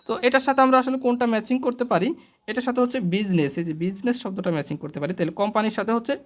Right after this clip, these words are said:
বিজনেস। এরপর হচ্ছে ভ্যাকেন্ট শব্দের অর্থ হচ্ছে শূন্যপদ, তো এটার সাথে হচ্ছে আমরা কি কোনটা ম্যাচিং করতে পারি? এই যে এমটি, এর পরেরটা। এরপর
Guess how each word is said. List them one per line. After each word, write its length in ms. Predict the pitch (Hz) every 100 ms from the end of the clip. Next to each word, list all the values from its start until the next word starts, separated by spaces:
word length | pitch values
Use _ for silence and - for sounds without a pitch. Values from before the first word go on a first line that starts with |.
| -
বিজনেস। 540 | 147 131 143 240 - _ _ _ - - -
এরপর 320 | 220 247 262 277
হচ্ছে 240 | 277 277
ভ্যাকেন্ট 460 | 180 180 180 262 311
শব্দের 320 | - 202 214
অর্থ 140 | 208
হচ্ছে 200 | 220 226 226
শূন্যপদ, 460 | - 196 226 254 262
তো 120 | 196
এটার 220 | 170 196
সাথে 200 | 202 226
হচ্ছে 200 | 240 247
আমরা 160 | 208 202
কি 200 | 247 196
কোনটা 280 | - 220 226
ম্যাচিং 240 | 220 247
করতে 180 | 247 254
পারি? 200 | 254 277
এই 140 | 202
যে 120 | 170 160
এমটি, 380 | 175 156 233 349
এর 80 | 170
পরেরটা। 460 | - 151 151 240 403 - _ _ _ _ _ _ _ -
এরপর 380 | 277 294 208